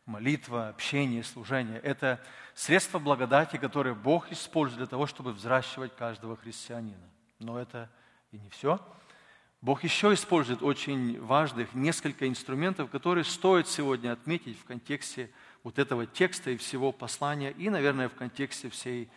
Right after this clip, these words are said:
нашей жизни. Бог использует на-, Бог использует обстоятельства нашей жизни для того, чтобы нас взращивать. Бог также использует людей, самых разных людей в нашей жизни, начиная с самых близких, самых дальних, самых хороших, приятных,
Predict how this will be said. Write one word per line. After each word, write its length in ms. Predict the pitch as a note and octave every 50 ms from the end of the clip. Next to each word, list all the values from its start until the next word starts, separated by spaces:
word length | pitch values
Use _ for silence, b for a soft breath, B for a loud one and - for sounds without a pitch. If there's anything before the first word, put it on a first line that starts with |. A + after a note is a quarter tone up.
| B B B B B B -
нашей 420 | A#2+ A2+ A#2 A#2 A#2+ - B2 B2
жизни. 420 | A2+ A#2 D#3+ E3 C3 G2+ F#2+ F#2 E2+ E2+ _ _ B B B B B B B B B B -
Бог 220 | - A#3 A#3 -
использует 640 | A3 - - - F#3 F#3 E3 C#3+ D#3+ D#3+ D#3+ D3+ -
на-, 200 | C#3 C#3+ D3+ F3
Бог 420 | E3+ - C#3+ B2+ D#3+ E3+ - - -
использует 580 | B2+ - - - F#3 G3 D#3+ D3 D3 C3+ - - -
обстоятельства 880 | - C#3+ - - - - F3 E3 D#3+ C3+ A#2 - A#2 G#2 - - - A#2
нашей 340 | A2+ A#2 A#2+ A#2 - - C3+
жизни 400 | C3+ E3+ A3 A3 F#3 - D3+ C3+
для 120 | A#2 A#2 A#2
того, 280 | - B2+ B2 B2+ C3
чтобы 260 | - - - A#2+ A#2+
нас 300 | A#2 A#2 A#2 A2 - -
взращивать. 680 | B2+ A2+ A2 C3 A#2+ G#2+ F#2+ - - - - - - - _ _ _ _ b b b b b b b b b b b b b b b b b b
Бог 160 | - C3 B2+ -
также 280 | D#3+ E3+ F#3 F3+ F#3+
использует 580 | F3 - - - F3+ F3 D3 D3 E3+ E3 - -
людей, 580 | D#3+ F3+ E3+ C#3 E3 G#3+ G3 C#3+ A#2 A2 G#2
самых 440 | G#2 - - A3 A3 G3 E3+ - -
разных 420 | F3 F#3+ E3+ C3+ A#2 A2 A2+ - -
людей 300 | B2+ B2+ A2+ A#2+ A#2 A2+
в 100 | G#2 A2+
нашей 300 | A2+ G#2+ - - A2+ G#2+
жизни, 240 | A2 A2 G2 G2+
начиная 360 | A2+ A#2 A2 - C#3+ D3 C#3+ B2+
с 60 | -
самых 380 | - - F#3 F#3+ F#3+ F#3 D#3+
близких, 500 | C#3+ B2+ C3+ C#3+ D#3 - - - D3 C3
самых 400 | - - D#3 F3 E3 D#3+ D3 C3
дальних, 380 | A2+ A#2 A#2 A2+ A#2 A2+ G2+ -
самых 320 | - - E3+ F3 E3 D3
хороших, 480 | - - B2+ B2+ B2+ B2 - - B2 -
приятных, 520 | - - B2 C3 C#3+ C#3+ - C#3+ C3 B2